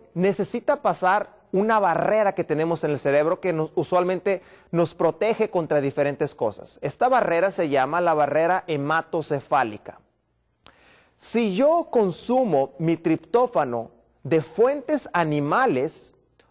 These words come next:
lo que ocurre es lo siguiente. Estos animales también tienen otros aminoácidos que son similares al triptófano. Ahora, esa barrera hematocefálica solo permite pasar una,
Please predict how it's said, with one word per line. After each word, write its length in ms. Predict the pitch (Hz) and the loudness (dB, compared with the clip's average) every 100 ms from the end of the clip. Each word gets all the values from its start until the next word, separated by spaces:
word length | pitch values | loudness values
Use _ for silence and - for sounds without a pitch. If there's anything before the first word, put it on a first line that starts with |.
| - | -4
lo 220 | 175 262 | 2 2
que 120 | 262 | 2
ocurre 440 | 185 - 254 240 214 | -2 0 0 2 2
es 60 | |
lo 140 | 196 185 | 2 0
siguiente. 560 | 175 139 127 95 101 - _ _ _ _ _ _ _ _ - | 0 0 -2 -4 -16 -18 _ _ _ _ _ _ _ _ -2
Estos 440 | 302 262 - 294 | 0 0 -4 0
animales 800 | 233 180 151 147 165 233 - - _ - | 0 0 2 2 2 0 -4 -18 _ -4
también 500 | 185 190 220 320 330 | 0 0 -2 -2 -4
tienen 380 | 226 208 226 214 | -2 0 0 0
otros 480 | 254 311 320 208 190 | 2 2 2 0 2
aminoácidos 960 | 180 175 226 202 147 147 196 214 220 - _ - | 0 0 0 2 2 2 0 0 -4 -8 _ -4
que 100 | 220 | -2
son 240 | - 254 | 0 0
similares 640 | 247 254 220 214 226 233 208 | 0 0 2 2 2 0 0
al 160 | 202 | -2
triptófano. 600 | - 185 - 254 165 113 - _ _ _ _ _ _ _ | 0 -2 0 0 -2 -10 -14 _ _ _ _ _ _ _
Ahora, 320 | 156 185 113 - - | 2 2 2 -6 -10
esa 240 | - 180 277 | -6 0 2
barrera 380 | 202 185 220 240 | 4 2 2 2
hematocefálica 840 | 190 180 151 151 226 240 226 214 | 0 -2 -2 0 2 2 0 -2
solo 300 | - 226 226 | 2 0 2
permite 500 | 190 175 226 - 240 | 0 0 -2 0 0
pasar 760 | 240 - - 160 220 226 233 - _ _ _ _ | 0 -6 -2 -2 0 0 -2 -10 _ _ _ _
una, 540 | 277 311 330 330 330 | 0 0 0 -2 -4